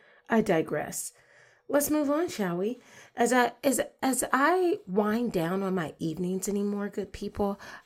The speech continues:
I think about the weight of exhaustion that I feel and that I can't help but to feel completely spent. You,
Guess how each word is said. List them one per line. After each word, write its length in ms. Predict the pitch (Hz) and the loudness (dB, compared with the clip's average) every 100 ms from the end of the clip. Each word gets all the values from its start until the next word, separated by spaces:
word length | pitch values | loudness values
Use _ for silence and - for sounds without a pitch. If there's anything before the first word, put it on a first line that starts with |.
| - | -2
I 200 | 226 254 - - | 0 -2 -6 -4
think 380 | 190 208 208 - | 0 0 -4 -8
about 1120 | 175 - - 156 156 147 135 113 - - - - - - - - - - - - - - _ _ _ _ _ _ _ | -8 -8 -6 -2 4 4 2 -2 -12 -10 -10 -14 -20 -20 -20 -20 -20 -20 -20 -20 -20 -20 _ _ _ _ _ _ _
the 140 | - 202 | 2 2
weight 400 | 175 185 214 262 | 4 8 8 8
of 140 | 240 | 6
exhaustion 1000 | 147 - - 226 147 160 196 - 226 247 | 4 2 -4 0 4 4 2 2 2 4
that 140 | 254 262 | 4 2
I 120 | 254 | 0
feel 640 | - 254 262 254 262 - - | -2 0 2 2 2 -2 0
and 240 | 190 190 | 2 4
that 100 | 175 | 4
I 100 | 165 | 0
can't 500 | - - 240 247 - | -4 -6 -4 -4 -4
help 360 | 196 202 - - | 0 2 2 -2
but 160 | 165 | -4
to 100 | - | -4
feel 260 | - 147 151 | -4 -2 -2
completely 560 | 151 143 143 139 - 151 | -2 -6 -6 -6 -6 -6
spent. 380 | - 247 226 - _ _ _ _ - | -2 -2 -2 -6 _ _ _ _ -10
You, 240 | 196 226 | -6 -6